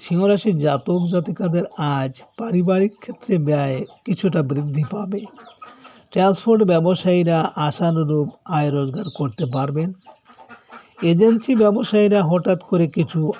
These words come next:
আয়ের সুযোগ পেয়ে যাবেন। বৈদেশিক ব্যবসা বাণিজ্য নিয়ে আজ ব্যস্ত থাকতে পারেন। আপনার শুভ সংখ্যা সতেরো,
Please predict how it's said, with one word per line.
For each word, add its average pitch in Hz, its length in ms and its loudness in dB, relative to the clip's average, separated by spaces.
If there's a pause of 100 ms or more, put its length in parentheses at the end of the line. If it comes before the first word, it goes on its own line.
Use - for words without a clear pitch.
(100)
আয়ের 156 300 2
সুযোগ 135 460 -4 (160)
পেয়ে 139 260 -2
যাবেন। 127 380 -8 (1040)
বৈদেশিক 208 540 2
ব্যবসা 180 420 2
বাণিজ্য 214 420 -2
নিয়ে 160 360 0 (580)
আজ 135 220 -2 (120)
ব্যস্ত 139 340 -4
থাকতে - 380 -10
পারেন। 180 340 -14 (1300)
আপনার 151 280 -4
শুভ 180 240 -4 (100)
সংখ্যা 139 600 -6 (500)
সতেরো, 143 520 -4